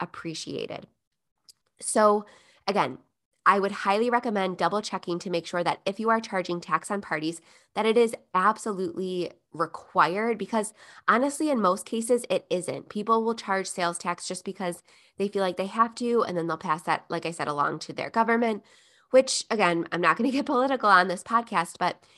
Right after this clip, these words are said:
in my experience, it's always best, if possible, if it's not required to charge sales tax, to not. And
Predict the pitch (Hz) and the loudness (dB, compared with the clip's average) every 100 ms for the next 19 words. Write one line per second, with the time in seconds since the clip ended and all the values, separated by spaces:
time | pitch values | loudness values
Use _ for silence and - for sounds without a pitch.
0 | _ - 214 220 214 247 - 185 170 185 | _ -2 0 4 4 4 -2 0 2 0
1 | 190 175 _ 190 220 233 226 175 175 - | -4 -8 _ 2 2 0 0 0 -2 0
2 | 254 269 - 220 202 220 175 151 180 - | 0 0 -4 0 2 0 -6 0 0 0
3 | 202 202 - 190 190 233 208 190 - 226 | -4 -4 -4 2 6 4 2 -8 -2 0
4 | 233 208 180 - - - - - - 214 | 0 -2 -6 -8 -8 -8 -8 -8 -2 -2
5 | 214 - - - _ - 254 240 - 180 | -2 -20 -20 -20 _ 0 2 0 2 2
6 | 123 - - 170 170 | 2 -2 -4 -2 -2